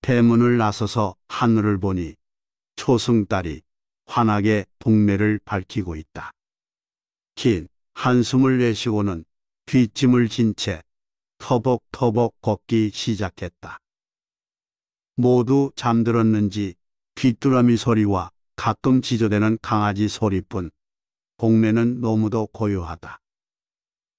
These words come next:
한참을 가는데 어느 초라한 집안에서 가족들의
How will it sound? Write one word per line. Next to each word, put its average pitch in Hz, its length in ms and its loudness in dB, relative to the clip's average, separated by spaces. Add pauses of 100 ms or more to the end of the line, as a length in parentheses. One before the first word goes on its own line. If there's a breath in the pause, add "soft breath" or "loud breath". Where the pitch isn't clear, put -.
(280)
한참을 123 560 2
가는데 98 560 -2 (480)
어느 123 300 4
초라한 123 460 0
집안에서 104 680 -4 (420)
가족들의 98 720 -2